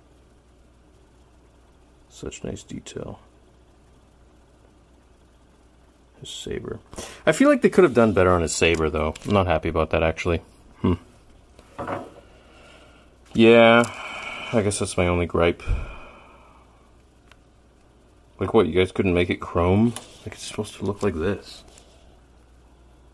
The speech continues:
Come on. Come on! Do it! I just feel like they could have made that a little bit better, no?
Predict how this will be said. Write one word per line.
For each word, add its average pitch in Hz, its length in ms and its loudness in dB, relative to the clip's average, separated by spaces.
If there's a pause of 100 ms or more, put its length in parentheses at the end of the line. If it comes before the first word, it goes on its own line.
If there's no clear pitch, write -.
(120)
Come - 160 -16
on. 98 220 -14 (3000)
Come 117 140 2
on! 123 640 4 (420)
Do 135 260 8
it! - 440 2 (2250)
I - 100 -20
just - 140 -14
feel 143 120 -4
like 151 120 -2
they 135 80 -2
could - 120 -6
have 135 60 2
made 120 160 4
that 120 80 4
a 113 80 4
little 110 160 0
bit 104 140 -4
better, 92 240 2
no? 82 240 -4